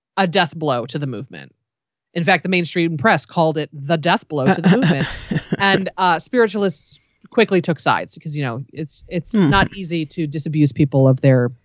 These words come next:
Speaker 1: you know, very long-held belief system.
Speaker 2: Right.
Speaker 1: So shortly after Maggie's confession, the spirit of Samuel B. Britton, former publisher of the Spiritual Telegraph, appeared during a seance to offer a sympathetic opinion. Uh, he, he apparently said,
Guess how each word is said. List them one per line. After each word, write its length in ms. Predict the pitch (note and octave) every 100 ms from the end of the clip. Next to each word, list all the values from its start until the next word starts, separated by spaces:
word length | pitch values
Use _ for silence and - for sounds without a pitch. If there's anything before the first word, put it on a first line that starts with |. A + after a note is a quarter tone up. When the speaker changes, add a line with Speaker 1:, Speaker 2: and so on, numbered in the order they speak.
| -
Speaker 1:
you 100 | D3
know, 80 |
very 420 | B2+ D3 C#3+ C#3 -
long-held 460 | D3+ C#3 C3+ D3 D#3+
belief 240 | D#3 -
system. 360 | - - - D2 -
Speaker 2:
Right. 160 | C#3+ - - - - _ _ _ _ _ -
Speaker 1:
So 260 | G#3+ G3
shortly 340 | F3+ C#4 C4 B3
after 180 | A3 G3+
Maggie's 280 | F#3+ E3
confession, 580 | - F#3 A3 G#3 - F3+
the 60 | E3
spirit 380 | - B3 A3+ G#3
of 120 | F3+
Samuel 440 | - G3+ G3 F3+
B. 180 | D3+ F3
Britton, 480 | C#3 E3+ G3+ D#3 D3
former 320 | - F#3 F3+
publisher 380 | C#3+ F3 D#3+ E3
of 80 | D3+
the 60 |
Spiritual 440 | D3 F3 E3 D#3 D3
Telegraph, 580 | F#3+ F#3+ E3 D3 C#3 -
appeared 400 | - - D#4 A3
during 180 | G#3 F#3+
a 40 |
seance 380 | - G#3+ A3 F3
to 80 | -
offer 200 | F3 F3
a 40 |
sympathetic 520 | E3 - F3 D#3+ D3 -
opinion. 580 | - D#4+ C#4+ B2+ - - _ _ - - - - - - _
Uh, 240 | - F3 E3+
he, 460 | - G#3 A3+ A3 A3
he 200 | - B3+
apparently 460 | G#3 C4 C#4+ G3+ F3
said, 460 | - D#3+ D3 D3